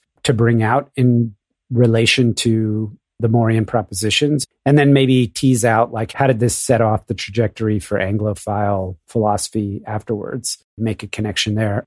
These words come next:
I don't want to spend the next ten episodes <laughs> pursuing that line of inquiry.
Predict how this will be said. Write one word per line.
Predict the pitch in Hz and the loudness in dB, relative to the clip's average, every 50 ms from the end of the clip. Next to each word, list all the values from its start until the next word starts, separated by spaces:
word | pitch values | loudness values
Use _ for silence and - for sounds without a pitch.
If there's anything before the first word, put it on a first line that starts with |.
| _ - | _ -2
I | 151 139 | 0 2
don't | 139 135 | 4 4
want | 131 131 120 | 4 4 2
to | - | 2
spend | - - 123 127 | 0 2 2 4
the | 123 | 4
next | 117 113 - - - | 2 2 0 -2 -2
ten | - 127 113 | 0 0 2
episodes | 110 110 - 117 - - 120 110 101 - | 2 0 -2 -4 -4 -2 -2 -2 -4 -6
<laughs> | - | -8
pursuing | - - 101 - - - 131 131 - - - - - - _ _ _ - | -6 -4 -2 -2 2 4 4 4 4 2 0 -2 -2 -8 _ _ _ -2
that | - 110 110 107 | 0 0 0 0
line | 107 107 113 101 | 0 0 0 -2
of | 98 98 | -2 -4
inquiry. | 95 95 - - 104 98 98 - - | -6 -8 -10 -10 -10 -8 -8 -10 -10